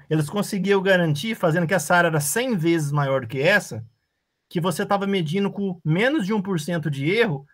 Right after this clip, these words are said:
a capacitância referente a esse eletrodo aqui. E outra coisa, como as resistências em séries que se somam e a resistência de transferência de carga, ela,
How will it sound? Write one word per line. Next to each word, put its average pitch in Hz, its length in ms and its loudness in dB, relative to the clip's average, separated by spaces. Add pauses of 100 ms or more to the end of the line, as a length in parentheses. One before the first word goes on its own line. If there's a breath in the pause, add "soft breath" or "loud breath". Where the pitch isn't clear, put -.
a 147 100 0
capacitância 175 760 -2
referente 175 500 0
a - 20 -2
esse 190 140 -6
eletrodo 190 400 -6
aqui. - 240 -12 (1120)
E 180 100 4
outra 214 260 4
coisa, 113 500 -2 (360)
como 247 240 4
as 233 100 4
resistências 180 600 0
em 175 100 4
séries 196 480 0
que 180 120 -8
se 151 140 -8
somam 113 580 -2 (720)
e 151 100 2
a 143 40 10
resistência 165 360 4
de - 20 -12
transferência 165 340 -4
de 160 100 -4
carga, 143 400 4
ela, 139 100 2